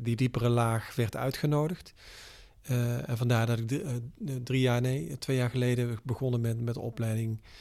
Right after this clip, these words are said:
ehm, psychedelic therapy en holotropic breathwork. En, ehm, ja, dat betekent dat je zelf op reis mag. En met reis bedoel ik mee dat je, ehm,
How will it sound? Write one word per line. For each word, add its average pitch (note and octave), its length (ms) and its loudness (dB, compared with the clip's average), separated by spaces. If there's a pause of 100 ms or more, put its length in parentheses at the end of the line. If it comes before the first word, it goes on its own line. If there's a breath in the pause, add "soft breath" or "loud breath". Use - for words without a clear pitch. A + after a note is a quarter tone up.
(320 loud breath)
ehm, A2 920 -2
psychedelic A2 500 2
therapy A2+ 480 4
en G#2+ 80 4
holotropic G#2+ 520 2
breathwork. - 520 -4 (720 loud breath)
En, A#2 320 -4
ehm, A2+ 380 -2 (500)
ja, C3 220 2
dat A2+ 100 0
betekent A#2+ 400 4
dat A2+ 140 0
je A#2+ 60 0
zelf A#2+ 360 2
op A2 120 -2
reis A#2+ 380 2
mag. - 400 -6 (920 loud breath)
En A2 160 -2
met A2 140 0
reis A#2 320 4
bedoel A2 260 4
ik G#2+ 220 0
mee A2 220 4
dat G#2+ 200 0
je, G#2+ 500 0
ehm, A2 340 -2